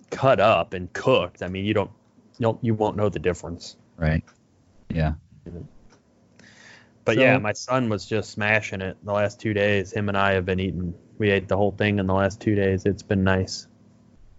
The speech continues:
Speaker 2: The other, and I don't keep these 'cause I, you know, not that they're gross, but by no means, you know, would I say they're gross, but I just, I don't know. I don't prefer 'em, is the liver.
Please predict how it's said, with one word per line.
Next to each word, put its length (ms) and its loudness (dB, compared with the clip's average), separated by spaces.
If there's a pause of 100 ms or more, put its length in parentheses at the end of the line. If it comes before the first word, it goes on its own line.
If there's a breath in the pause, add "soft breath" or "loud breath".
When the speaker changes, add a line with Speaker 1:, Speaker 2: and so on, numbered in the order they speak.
(1200 loud breath)
Speaker 2:
The 120 6
other, 500 6 (920)
and 140 4
I 100 6
don't 200 4
keep 340 0
these 360 4
'cause 220 2
I, 100 2 (200)
you 200 2
know, 240 4 (440)
not 260 4
that 140 0
they're 200 4 (1120)
gross, 500 2
but 160 2
by 140 2
no 120 6
means, 280 4 (120)
you 220 2
know, 80 4
would 140 4
I 60 4
say 160 0
they're 120 2
gross, 380 2
but 220 0
I 100 0
just, 280 0 (440)
I 100 2
don't 100 2
know. 200 2
I 100 2
don't 180 4
prefer 440 2
'em, 320 4
is 280 2 (180)
the 100 2
liver. 380 4